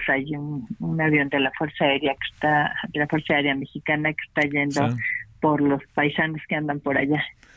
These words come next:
Speaker 2: Que parece que no le daban pista y entonces un buen rato, como una hora, estuvo pe-, pe-, prendido ahí el avión y al final se dieron cuenta que se les acabó la gasolina y fue, se tuvieron que regresar por gasolina, ¿verdad?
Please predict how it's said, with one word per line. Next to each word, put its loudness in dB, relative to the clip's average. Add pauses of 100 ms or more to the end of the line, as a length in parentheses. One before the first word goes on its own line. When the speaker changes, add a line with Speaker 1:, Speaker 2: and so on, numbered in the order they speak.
(160)
Speaker 2:
Que 0
parece 2
que 4
no 6
le 8
daban 6
pista 2
y 0
entonces -2
un 0
buen 0
rato, 0
como -2
una 4
hora, 6
estuvo 4
pe-, 2
pe-, -8
prendido 4
ahí 6
el 4
avión 0 (320)
y 0
al 2
final 0
se 2
dieron 2
cuenta 2
que -4
se 2
les 2
acabó 2
la 4
gasolina 2
y 0
fue, -2
se 2
tuvieron 2
que 0
regresar 2
por 0
gasolina, 2
¿verdad? 2